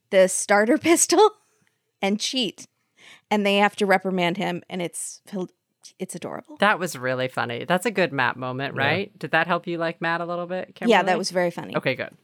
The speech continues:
Speaker 1: But it was more of a Chigs mo-, it made me like Chigs more.
Speaker 2: Yeah.
Speaker 1: I
Speaker 2: Chigs
Speaker 1: already
Speaker 2: is
Speaker 1: like Chigs.
Speaker 2: overeager. Are you, did you get the feeling that Chigs was really nervous about this particular challenge? He seemed to be
Speaker 1: He's nervous
Speaker 2: nervous.
Speaker 1: about everything. He's so intense all the time.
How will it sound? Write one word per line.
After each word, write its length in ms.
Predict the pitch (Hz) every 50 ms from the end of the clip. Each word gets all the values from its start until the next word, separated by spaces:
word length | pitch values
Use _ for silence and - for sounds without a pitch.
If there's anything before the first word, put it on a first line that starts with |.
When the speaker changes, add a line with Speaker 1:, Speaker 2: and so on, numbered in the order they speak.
| _ _ _ _ _ -
Speaker 1:
But 120 | 247 233
it 160 | 247 233 -
was 200 | 226 240 226 220
more 180 | 240 226 226 226
of 100 | 214 196
a 60 | 202
Chigs 340 | - - - 190 175 165 -
mo-, 120 | 185 175 -
it 100 | - 269
made 220 | 233 269 302 277 233
me 100 | 208 202
like 220 | 190 196 160 139 -
Chigs 280 | - 170 135 - - -
more. 240 | - - - 208 -
Speaker 2:
Yeah. 320 | 156 147 185 165 117 135 - 131 - - - -
Speaker 1:
I 40 | 202
Speaker 2:
Chigs 120 | 208 180
Speaker 1:
already 180 | 208 185 180 185
Speaker 2:
is 120 | 214 196
Speaker 1:
like 80 | 165 -
Chigs. 140 | 175 185 160 165 165 - 160 165 151
Speaker 2:
overeager. 200 | 160 151 135 -
Are 60 | 180
you, 640 | 170 160 175 190 202 208 202 202 202 202 185 - _ _ -
did 140 | - 160 160
you 60 | 180
get 140 | 208 214 -
the 80 | 233 208
feeling 260 | - 220 208 202 180
that 120 | 160 156 -
Chigs 280 | - 165 156 139 -
was 160 | 147 143 -
really 220 | 143 139 135 135 131
nervous 380 | 127 127 127 113 123 120 -
about 220 | - - 127 120 -
this 140 | 123 117 -
particular 480 | _ - - 143 127 - 127 123 123
challenge? 520 | 120 - - 123 120 123 127 131 135 127 -
He 140 | - 202 220
seemed 220 | - 285 277 262
to 80 | - 190
be 80 | 185
Speaker 1:
He's 100 | 196 170
nervous 160 | 165 - 156 -
Speaker 2:
nervous. 140 | - -
Speaker 1:
about 160 | - 269 240 240
everything. 360 | 247 247 269 - - 214 202 208
He's 120 | 202 196
so 200 | - - 226 214
intense 420 | 220 220 214 - 226 196 - - - -
all 100 | 196 202
the 100 | 190 208
time. 340 | 202 220 202 185 160 165